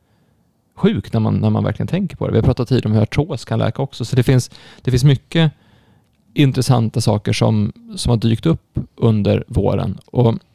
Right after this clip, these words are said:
någonstans landar väl allting i att man förstår saker som en helhet. Vi pratade förut om,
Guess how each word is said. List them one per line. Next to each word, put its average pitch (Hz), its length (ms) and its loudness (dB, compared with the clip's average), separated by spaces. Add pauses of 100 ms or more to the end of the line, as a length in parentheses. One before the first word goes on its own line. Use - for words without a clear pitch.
(1600)
någonstans 135 640 2
landar 107 280 2
väl 107 100 2
allting 131 500 0
i 104 220 -2
att 104 140 -2
man 101 140 2
förstår 131 640 0
saker 110 440 0
som 101 380 -2 (540)
en 143 340 2
helhet. 101 600 -2
Vi - 60 -8
pratade 107 420 -2
förut 104 340 -2
om, 101 280 -4